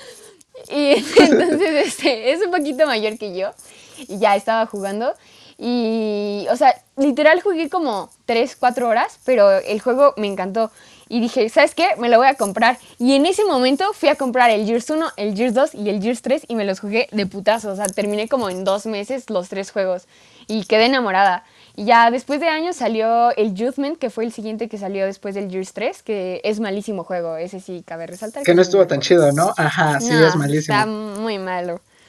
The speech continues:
Speaker 1: muy, muy malo. Y ya, el
Speaker 2: Su
Speaker 1: Gears
Speaker 2: historia sí
Speaker 1: cinco
Speaker 2: está buena,
Speaker 1: y
Speaker 2: su
Speaker 1: el
Speaker 2: historia
Speaker 1: Gears
Speaker 2: sí está buena,
Speaker 1: cuatro es
Speaker 2: pero como que no, no rifa, ¿no?
Speaker 1: Sí, no, y cambiaron los controles, o sea,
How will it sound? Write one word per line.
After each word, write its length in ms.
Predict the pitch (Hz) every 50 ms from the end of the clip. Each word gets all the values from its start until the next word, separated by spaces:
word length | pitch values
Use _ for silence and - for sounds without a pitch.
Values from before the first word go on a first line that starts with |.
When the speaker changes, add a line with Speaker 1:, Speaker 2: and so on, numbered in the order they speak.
| _ _ _ _ _ -
Speaker 1:
muy, 240 | 208 208 208 202 190
muy 180 | 190 190 185 180
malo. 300 | 175 180 175 175 185 190 _ _ _ - - - _ _ _ _ _ _ _ _ _ _ _ _ -
Y 120 | 196 185
ya, 180 | 190 180 180 175
el 60 | 180
Speaker 2:
Su 20 |
Speaker 1:
Gears 160 | 240 185 185 311
Speaker 2:
historia 120 | 359 359
sí 80 | - 311
Speaker 1:
cinco 0 |
Speaker 2:
está 160 | - 285 254
buena, 280 | 202 180 175 190 - 392 415 -
Speaker 1:
y 60 | 190
Speaker 2:
su 20 |
Speaker 1:
el 80 | 180 185
Speaker 2:
historia 20 |
Speaker 1:
Gears 140 | 185 233 269
Speaker 2:
sí 60 | 262
está 120 | 262 254 214
buena, 220 | 196 190 214 262
Speaker 1:
cuatro 20 | -
es 0 |
Speaker 2:
pero 580 | - - 151 151 147 147 151 151 151 151 151 151
como 260 | - 165 165 156 156 156
que 140 | - 160
no, 600 | 156 156 160 165 170 175 180 175 170 160 151 147 147 - _ -
no 140 | 139 165 175
rifa, 340 | 175 170 170 165 - 147 139
¿no? 240 | 139 147 190 339 359 _ _ _ _ _ _ _ _ _
Speaker 1:
Sí, 280 | _ - - 285 294 311
no, 180 | 302 302 302 302
y 140 | - 254 226
cambiaron 400 | - 262 247 262 277 320 349 311
los 160 | 240 208 -
controles, 840 | - 202 196 196 190 196 214 220 233 247 240 233 233 233 240 226 -
o 80 | 208
sea, 440 | 190 208 208 202 196 196 196 190 190